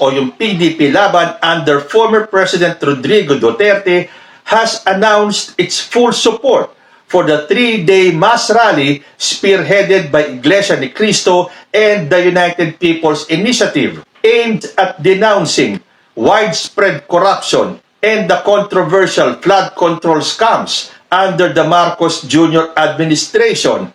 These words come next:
O, nakita nyo na? So, asahan na po natin na magpupuntahan itong mga Duterte senators and officials at ang kanilang mga kaalyado na sisigaw ng "Marcos resign."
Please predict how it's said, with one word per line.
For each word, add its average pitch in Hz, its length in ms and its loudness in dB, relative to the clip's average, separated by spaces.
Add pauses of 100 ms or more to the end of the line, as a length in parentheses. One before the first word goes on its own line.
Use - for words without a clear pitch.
(140)
O, 117 160 0
nakita 117 480 -2
nyo 110 80 0
na? 220 240 0 (240)
So, - 480 -2
asahan 196 440 0
na 202 120 0
po 208 80 0
natin 220 480 0 (240)
na 147 80 0
magpupuntahan 196 1040 0
itong 175 400 0
mga 170 320 0 (160)
Duterte 190 560 0
senators 190 880 0 (160)
and 160 240 -2
officials 196 720 0 (160)
at 147 160 -4
ang - 160 -4
kanilang 165 400 0
mga 160 240 2
kaalyado 165 640 0 (240)
na 131 160 0
sisigaw 196 720 0 (320)
ng 147 160 -2
"Marcos 147 720 -2
resign." 123 720 -2